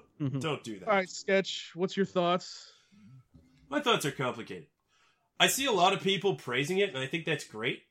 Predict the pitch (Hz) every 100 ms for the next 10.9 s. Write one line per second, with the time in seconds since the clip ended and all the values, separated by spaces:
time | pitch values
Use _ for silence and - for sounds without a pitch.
0 | 107 110 - 113 110 - 139 104 110 139
1 | 143 165 165 151 147 131 120 - 110 160
2 | 160 147 107 98 151 190 185 185 175 170
3 | 170 170 175 165 110 107 101 131 - 147
4 | 127 123 110 - - _ - _ 117 131
5 | 135 139 120 113 - 139 131 107 107 117
6 | 135 - - 170 156 156 151 147 160 156
7 | 147 156 156 151 151 139 - - 117 113
8 | 117 117 110 98 - 107 104 104 104 107
9 | 92 87 - 127 113 110 95 95 95 -
10 | 107 98 95 98 101 98 101 101